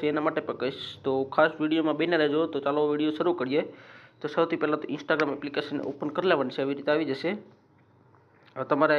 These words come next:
તમારે નીચેની સાઈડ તમારે પ્રોફાઇલ આઇકન ઉપર ક્લિક કરવાનું છે. પ્રોફાઇલ આઇકન ઉપર જેવું ક્લિક કરશો એટલે તમારી પ્રોફાઇલ ઓપન થઈ જશે. ઉપરની સાઈડ જમણી સાઈડ જોઈ શકો છો ત્રણ લાઇન છે, એની ઉપર તમારે ક્લિક કરવાની છે. ત્રણ લાઇન ઉપર ક્લિક કરશો એટલે આવી રીતે આવી જશે.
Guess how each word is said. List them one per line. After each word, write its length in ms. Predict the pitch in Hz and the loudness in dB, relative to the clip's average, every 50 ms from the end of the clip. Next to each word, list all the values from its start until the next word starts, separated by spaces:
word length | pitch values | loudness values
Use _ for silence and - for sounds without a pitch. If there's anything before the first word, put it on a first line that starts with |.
| 147 147 | 2 2
તમારે 220 | 147 147 156 156 151 147 | 0 2 2 2 2 0
નીચેની 280 | 156 156 165 156 156 - | 0 0 -2 -2 -2 -2
સાઈડ 160 | 156 147 151 151 | -2 -2 -2 -2
તમારે 240 | 151 147 143 139 - - | 0 0 0 -2 -2 -4
પ્રોફાઇલ 260 | 143 156 - - 151 147 | -6 -2 0 0 0 2
આઇકન 180 | 147 156 151 156 | 0 -2 -2 -4
ઉપર 120 | 151 - - | -4 -6 -6
ક્લિક 140 | - 180 175 - | -6 -6 -2 0
કરવાનું 260 | 165 156 151 147 151 - | 0 0 0 -2 -2 -2
છે. 80 | 160 160 190 - - - - - - - - - - - - _ - | -4 -4 -4 -8 -16 -20 -20 -20 -20 -20 -20 -20 -20 -20 -20 _ -6
પ્રોફાઇલ 340 | 143 143 143 147 160 151 151 | -4 -4 -2 -2 0 0 0
આઇકન 180 | 151 151 151 151 156 | 0 0 0 -2 -2
ઉપર 140 | 151 156 147 156 | -2 0 2 2
જેવું 160 | 160 160 160 151 | 2 2 2 -2
ક્લિક 140 | 165 160 - | -4 -4 -4
કરશો 160 | - - - | -4 -4 -2
એટલે 120 | 143 127 123 131 | -2 -2 -2 -2
તમારી 260 | 127 139 143 143 143 143 | 0 0 0 0 0 -2
પ્રોફાઇલ 220 | 151 147 151 147 143 | 0 2 2 0 0
ઓપન 180 | 147 151 151 | 0 -2 0
થઈ 100 | 175 165 160 | 0 2 2
જશે. 220 | 165 160 - 139 151 147 - - - - - _ _ _ _ _ _ _ _ _ _ - - - - - 131 131 | 0 2 2 0 0 0 -4 -10 -18 -20 -20 _ _ _ _ _ _ _ _ _ _ -20 -20 -20 -12 -8 -8 -6
ઉપરની 260 | 139 143 151 147 151 - | 0 2 2 2 4 2
સાઈડ 140 | 165 135 147 | 0 2 2
જમણી 200 | 147 156 156 156 | 2 2 2 0
સાઈડ 140 | 156 - - | -2 -4 -4
જોઈ 140 | 156 156 156 | -4 -2 -2
શકો 140 | 160 147 165 - | -4 -4 -4 -4
છો 60 | 156 151 | -6 -4
ત્રણ 240 | 147 151 151 151 151 156 | 0 0 2 2 4 2
લાઇન 140 | 165 165 151 - | 2 2 0 0
છે, 60 | 139 135 | -2 0
એની 140 | 131 135 139 | 0 -2 -4
ઉપર 80 | 139 - 160 | -4 -4 -2
તમારે 200 | 151 147 151 147 - | -2 -2 -2 -2 -4
ક્લિક 120 | 180 180 - | -4 -2 0
કરવાની 300 | 165 139 127 110 - - | 0 0 0 -2 -4 -6
છે. 80 | 151 143 143 - | -8 -8 -4 -2
ત્રણ 180 | 147 147 147 147 | 0 0 2 2
લાઇન 200 | 156 151 151 151 | 2 0 0 -2
ઉપર 140 | 147 151 147 - | -4 -6 -6 -6
ક્લિક 140 | - 165 160 - | -6 -8 -6 -8
કરશો 240 | 175 - - 156 135 139 - - - - - - - - - - - - - | -10 -4 -2 0 0 0 -2 -6 -12 -20 -20 -20 -20 -20 -20 -20 -20 -18 -6
એટલે 120 | - - - | 0 2 2
આવી 160 | 147 151 165 160 | 4 4 2 -2
રીતે 120 | - - 160 | 0 0 0
આવી 160 | 170 170 151 135 | 0 0 -2 -2
જશે. 180 | 127 - 160 | -2 0 -2